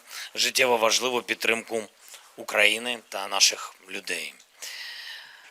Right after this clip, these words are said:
Але перш ніж я говоритиму про сьогоднішню нашу зустріч, я хочу сказати кілька слів про наше місто Чернігів, світле українське місто. І цього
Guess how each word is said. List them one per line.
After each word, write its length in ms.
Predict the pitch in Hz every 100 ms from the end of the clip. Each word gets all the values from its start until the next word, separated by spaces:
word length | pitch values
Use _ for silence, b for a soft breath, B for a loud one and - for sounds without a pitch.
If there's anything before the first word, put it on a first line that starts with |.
| B
Але 280 | - 104 120
перш 400 | - 131 127 -
ніж 400 | 127 120 - - - -
я 280 | 120 113 101
говоритиму 520 | 110 110 107 107 107
про 160 | 110
сьогоднішню 720 | 110 113 110 107 104 - 110 110
нашу 340 | 104 101 107
зустріч, 520 | 101 107 - 117 -
я 60 | 113
хочу 220 | 117 104
сказати 440 | - 110 104 101
кілька 320 | 104 110 - 107
слів 280 | - 107
про 300 | - 104 104 98 - B B B -
наше 260 | 107 -
місто 320 | 110 98 -
Чернігів, 680 | 107 - 110 110 104 101 113
світле 560 | - - 107 107 107 104 101 _ -
українське 480 | 113 104 107 95 107
місто. 340 | 107 123 -
І 80 | 123
цього 380 | 104 110 104 104